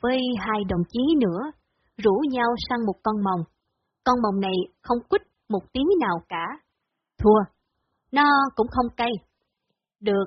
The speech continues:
nó chẳng ngốt, hai mắt nó lúc nào cũng như mắt rắn ráo, khiến cho cả ba anh không ai giở được ngón gì. Thói thường,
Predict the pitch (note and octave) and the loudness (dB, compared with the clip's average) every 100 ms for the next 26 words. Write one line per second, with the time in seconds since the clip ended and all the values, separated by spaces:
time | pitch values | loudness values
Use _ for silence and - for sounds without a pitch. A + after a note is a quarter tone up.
0 | A3 A#3 B3 B3+ - _ G#3 F#3+ B3 C4+ | -2 -2 0 0 -4 _ -6 -4 -2 -2
1 | D#4+ - _ _ _ _ - A3 G#3+ G#3+ | -4 -6 _ _ _ _ -4 2 2 2
2 | B3 - A#3 B3+ - _ _ A3 B3 - | 0 -2 0 0 -2 _ _ 4 4 4
3 | G3+ G3 F#3 F3+ _ _ - A#3 A3+ G#3 | -4 -2 -2 -6 _ _ -2 0 2 2
4 | G#3 A3+ - A3+ A3+ A3+ A3+ C#4 _ _ | 2 -2 -4 -4 -2 -2 -2 -2 _ _
5 | _ _ _ A#3+ A3+ A3 G3 F#3+ F#3+ - | _ _ _ 0 0 0 -2 -2 -4 -4
6 | F#3 A3 G3 G#3 G#3 G#3 G#3 - _ _ | -4 -4 -2 -2 -2 -4 -4 -6 _ _
7 | - C#4 - B3+ C4 G3 G3+ D4 C4 - | -4 -2 0 -2 0 0 2 2 0 -2
8 | A3 C#4 D4+ G#3 D#3+ _ _ _ _ _ | -2 0 -2 -2 -4 _ _ _ _ _
9 | _ _ _ _ - B3+ B3 C#4+ - G3 | _ _ _ _ -2 2 2 0 -4 -8